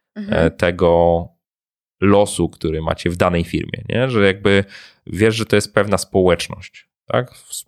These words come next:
Speaker 2: pracowników danej firmy. E, czyli ta praca nie jest taką pracą, gdzie jesteś sam sobie,
Speaker 1: Mhm.
Speaker 2: sterem, żeglarzem, okrętem i jeszcze do tego nie masz do kogo buzi otworzyć, nie? Bo praca soloprenera, takiej osoby jak ty czy ja, to jest taka praca, że my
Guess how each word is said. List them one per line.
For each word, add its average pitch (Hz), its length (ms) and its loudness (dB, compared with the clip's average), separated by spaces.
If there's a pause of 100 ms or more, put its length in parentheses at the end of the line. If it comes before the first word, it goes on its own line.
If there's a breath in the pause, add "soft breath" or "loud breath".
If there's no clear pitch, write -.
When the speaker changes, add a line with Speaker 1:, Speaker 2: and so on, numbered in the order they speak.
(120)
Speaker 2:
pracowników 90 580 -2
danej 82 260 0
firmy. - 320 -8 (640 loud breath)
E, 80 720 4
czyli 92 140 -2
ta - 120 0
praca 104 280 0
nie 101 160 2
jest 101 140 0
taką 87 240 -2
pracą, 95 300 -2 (140)
gdzie 90 180 -4
jesteś 90 260 -4
sam 92 420 0
sobie, - 280 0
Speaker 1:
Mhm. 85 160 2
Speaker 2:
sterem, 90 360 0
żeglarzem, 87 460 -2
okrętem 101 560 0
i - 40 -4
jeszcze - 200 -4
do 87 80 -8
tego 95 160 0
nie 90 100 0
masz 87 140 2
do 87 100 -8
kogo 87 200 0
buzi 87 280 -2
otworzyć, - 500 -10
nie? 101 160 2 (520 soft breath)
Bo 90 220 2
praca 113 420 0
soloprenera, 85 800 2
takiej 85 340 -2
osoby 82 400 2
jak 82 260 0
ty - 160 -4
czy - 160 0
ja, 85 200 2
to - 120 -2
jest 90 140 -2
taka 85 200 -2
praca, 90 420 0
że 95 240 0
my 101 440 2